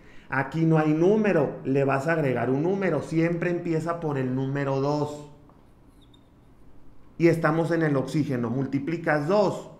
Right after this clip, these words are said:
por tres, dos. Dos por tres son seis oxígenos. Ok,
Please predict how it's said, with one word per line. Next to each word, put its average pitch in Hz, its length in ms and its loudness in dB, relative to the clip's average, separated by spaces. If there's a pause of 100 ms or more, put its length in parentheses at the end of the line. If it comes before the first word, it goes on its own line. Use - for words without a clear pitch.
(140)
por 247 400 0
tres, 185 520 -2 (100)
dos. 180 960 -2 (640)
Dos 160 540 0 (160)
por 247 360 0
tres 202 360 0
son 180 340 -2
seis 143 760 -2 (120)
oxígenos. 160 800 -8 (1300)
Ok, 135 280 0